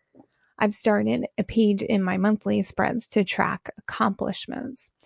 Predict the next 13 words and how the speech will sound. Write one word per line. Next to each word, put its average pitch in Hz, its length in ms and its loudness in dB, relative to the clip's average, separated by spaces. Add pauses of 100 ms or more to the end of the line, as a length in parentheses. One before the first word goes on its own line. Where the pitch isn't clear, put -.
(380)
And 202 120 2
I 208 60 6
had 214 160 4
started 285 400 2
it 208 200 2
in 190 140 2
February, 180 460 0
but 220 200 -6
didn't 233 240 -2
really 196 560 -2
have 185 380 -2
much - 320 -4
there. - 580 -2